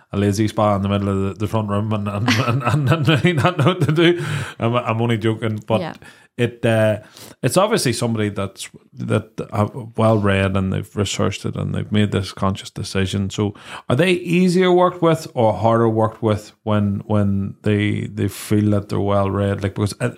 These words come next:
Speaker 1: I, sometimes I get the impression of, like, and this, s-, s-, sorry to sound this and, and to any of you that have had a home birth and all, uh, this is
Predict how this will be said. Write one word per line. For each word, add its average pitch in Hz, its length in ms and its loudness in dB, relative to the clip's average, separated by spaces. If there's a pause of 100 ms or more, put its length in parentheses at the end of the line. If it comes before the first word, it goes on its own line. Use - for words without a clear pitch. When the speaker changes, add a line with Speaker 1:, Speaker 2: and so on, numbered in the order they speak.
Speaker 1:
I, 123 300 0 (280)
sometimes 180 460 2
I 139 80 4
get 127 220 -2
the 127 80 0
impression 107 500 -2
of, 104 260 -2 (580)
like, 107 320 -2 (480)
and 110 200 0
this, 127 300 -2
s-, - 320 -12
s-, - 260 -18 (300)
sorry 120 480 2
to 117 160 -8
sound 98 580 -2
this 98 260 -2
and, 95 360 -6 (140)
and 95 320 -2
to 101 120 -4 (120)
any 107 320 2
of 101 120 -4
you - 180 -2
that 101 240 0
have 92 120 0
had 95 180 0
a 95 40 2
home 95 240 2
birth 92 240 0
and 95 80 -2
all, 90 260 0
uh, 90 160 -8
this 101 240 -4
is 98 80 -6